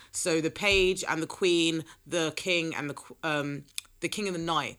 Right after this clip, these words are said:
they will all be court cards. But yeah, let's get back to the reading. 'Cause I got the Page of Pentacles for my physical,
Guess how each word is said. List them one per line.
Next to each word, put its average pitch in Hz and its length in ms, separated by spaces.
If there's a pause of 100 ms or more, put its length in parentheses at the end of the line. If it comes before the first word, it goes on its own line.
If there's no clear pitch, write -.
(140)
they 156 80
will 165 220
all 165 140
be 156 100
court - 260
cards. 123 400
But 147 300
yeah, 131 180
let's 170 160
get 196 80
back 165 200
to - 60
the 156 60
reading. 131 360 (880)
'Cause 190 140
I 233 120
got 233 100
the 262 80
Page 226 260
of 208 80
Pentacles 156 540
for 156 120
my 165 140
physical, 165 800